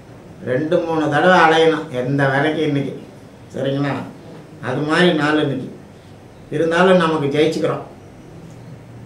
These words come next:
பூர்வீக சொத்துனால கொஞ்சம் சில சங்கடங்கள் ஏற்படுது, ஒரே குழப்பமா இருக்குதுங்க இன்னைக்கு, ஒரு ஒண்ணும் சரியில்லை. நல்ல நாள் தான், அலைச்சலான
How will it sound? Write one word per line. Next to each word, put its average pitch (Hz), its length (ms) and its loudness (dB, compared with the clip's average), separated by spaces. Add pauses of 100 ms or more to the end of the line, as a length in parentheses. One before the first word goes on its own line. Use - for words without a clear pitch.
(120)
பூர்வீக 170 400 6 (140)
சொத்துனால 156 680 0
கொஞ்சம் 143 320 0
சில 139 300 2
சங்கடங்கள் 139 560 -2
ஏற்படுது, 120 400 -4 (840)
ஒரே 151 160 0 (160)
குழப்பமா 165 540 0
இருக்குதுங்க 139 400 -2 (580)
இன்னைக்கு, 123 300 -4 (100)
ஒரு 120 160 0 (400)
ஒண்ணும் - 280 -4
சரியில்லை. 156 400 0 (760)
நல்ல 170 160 0 (140)
நாள் 190 240 4
தான், 107 160 2 (720)
அலைச்சலான 180 680 4